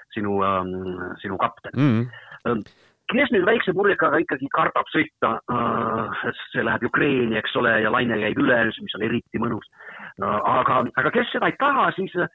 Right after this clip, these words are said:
Speaker 1: siis Kreeka saarte vahel saab tiire teha ka suuremate mootorlaevadega. Ma just ei mõtle mitte jahte praegu,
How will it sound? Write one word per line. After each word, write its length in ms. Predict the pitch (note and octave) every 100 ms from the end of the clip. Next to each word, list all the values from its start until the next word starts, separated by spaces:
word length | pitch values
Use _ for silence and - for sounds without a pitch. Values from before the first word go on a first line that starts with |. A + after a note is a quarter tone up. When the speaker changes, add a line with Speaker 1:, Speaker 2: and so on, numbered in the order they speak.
| - -
Speaker 1:
siis 200 | - G3
Kreeka 320 | - B3 C#4+ F3+
saarte 360 | F#3 - F3
vahel 240 | G#3 F#3+ D#3 -
saab 220 | F3+ -
tiire 320 | B3 A#3 D#3+
teha 240 | F#3 G3+ D#3+
ka 140 | D3+
suuremate 480 | - F#3 C#3 C3+ D3+
mootorlaevadega. 880 | F3 - C3+ E3+ A2 G2 - - F#2+
Ma 140 | -
just 100 | C#3+
ei 80 | D3
mõtle 220 | - -
mitte 240 | C#3 - A3
jahte 340 | C4 - F3+
praegu, 360 | F3+ F#3 E3+